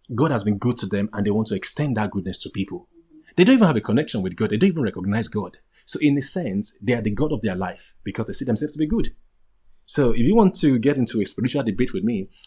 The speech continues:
the Holy Ghost will keep giving me inspiration to knock down your ideology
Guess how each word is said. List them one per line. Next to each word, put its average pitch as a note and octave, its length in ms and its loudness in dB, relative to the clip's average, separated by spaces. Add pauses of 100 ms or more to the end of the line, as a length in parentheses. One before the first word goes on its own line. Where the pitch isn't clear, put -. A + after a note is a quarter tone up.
the A2 80 -2
Holy C#3+ 200 2
Ghost G2 220 -6
will G2+ 120 -4
keep A#2 160 -4
giving C3 180 -2
me A#2 60 0
inspiration G#2+ 480 -4 (100)
to F#2+ 260 -6 (160)
knock D3 360 2
down F#2 300 -8 (260)
your F#3 440 6 (540)
ideology D3+ 640 2